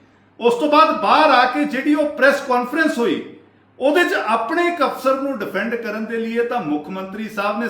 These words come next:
ਸਾਬਕਾ ਮੰਤਰੀ ਤੱਕ ਦੀ ਡਿਊਟੀ ਲਾਤੀ ਸੀ। ਪਰ ਸਵਾਲ ਇਹ ਖੜਾ ਹੁੰਦਾ ਹੈ ਕਿ ਪੰਜਾਬ ਜਾ ਕਿਹੜੇ ਪਾਸੇ ਨੂੰ ਰਿਹਾ ਹੈ? ਕੀ ਪੰਜਾਬ ਦੀ ਪੁਲਿਸ ਨੂੰ ਉਹਨਾਂ ਦੇ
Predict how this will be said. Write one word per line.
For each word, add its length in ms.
ਸਾਬਕਾ 360
ਮੰਤਰੀ 460
ਤੱਕ 240
ਦੀ 120
ਡਿਊਟੀ 280
ਲਾਤੀ 300
ਸੀ। 180
ਪਰ 100
ਸਵਾਲ 440
ਇਹ 140
ਖੜਾ 220
ਹੁੰਦਾ 240
ਹੈ 60
ਕਿ 120
ਪੰਜਾਬ 500
ਜਾ 180
ਕਿਹੜੇ 280
ਪਾਸੇ 340
ਨੂੰ 180
ਰਿਹਾ 160
ਹੈ? 300
ਕੀ 140
ਪੰਜਾਬ 600
ਦੀ 100
ਪੁਲਿਸ 300
ਨੂੰ 160
ਉਹਨਾਂ 320
ਦੇ 140